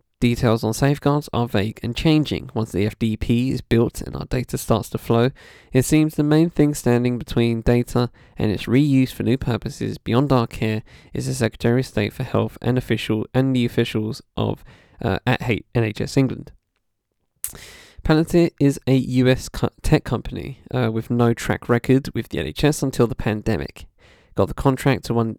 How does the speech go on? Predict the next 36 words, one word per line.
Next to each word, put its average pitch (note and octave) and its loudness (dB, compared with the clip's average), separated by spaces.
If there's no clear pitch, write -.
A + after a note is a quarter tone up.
run A#2+ 2
the A2+ -4
N A#2+ 0
H A2+ -6
S G#2+ -4
covid - -2
data B2+ 4
store G#2+ 0
without G2+ -4
competition. D3 0
The - -2
contract A2 -2
for G#2+ 0
a - -2
tool B2 2
meant B2 -6
to - -12
help - -2
the A2+ -4
health A#2+ -2
service A#2 0
manage A2 -4
data A2 -2
during - -8
the C3+ -10
pandemic C#3 0
was A#2+ 0
handed C#3 2
over C#3 4
in C3+ 2
secret D#3 0
until A#2 0
we, C3 2
in - -2
Open - -6
Democracy, D3+ 2